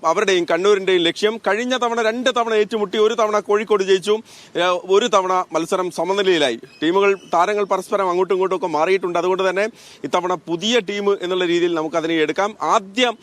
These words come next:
സീസണിലെ ആദ്യ ഏറ്റുമുട്ടലാണ് കണ്ണൂരും, ആ, കോഴിക്കോടും തമ്മിലുള്ള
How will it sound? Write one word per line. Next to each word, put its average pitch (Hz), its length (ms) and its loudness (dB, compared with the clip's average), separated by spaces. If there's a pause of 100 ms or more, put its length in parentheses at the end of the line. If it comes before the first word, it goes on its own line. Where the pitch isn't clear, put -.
(240)
സീസണിലെ 226 580 0
ആദ്യ 214 520 0
ഏറ്റുമുട്ടലാണ് 196 640 0
കണ്ണൂരും, 196 440 0 (340)
ആ, 165 200 2
കോഴിക്കോടും 180 640 -2
തമ്മിലുള്ള 180 520 0